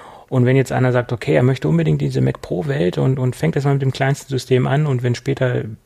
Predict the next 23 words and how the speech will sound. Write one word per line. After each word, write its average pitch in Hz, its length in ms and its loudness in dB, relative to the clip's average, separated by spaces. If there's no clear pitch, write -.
Bedürfnisse 139 560 2
da 127 120 2
auftauchen, 139 680 2
dann 127 280 4
kann 139 240 2
er 127 80 4
dementsprechend 120 640 0
das 113 180 -2
hochskalieren. 110 720 -4
Und 107 220 -2
das 131 180 0
ist 127 140 -2
halt, 127 200 2
das - 220 -4
ist - 320 -6
hoffentlich 143 400 2
der 127 100 2
große 151 380 0
Joker 131 400 2
vom 123 240 0
Mac 127 180 -2
Pro, 127 300 4
dieses 120 420 -4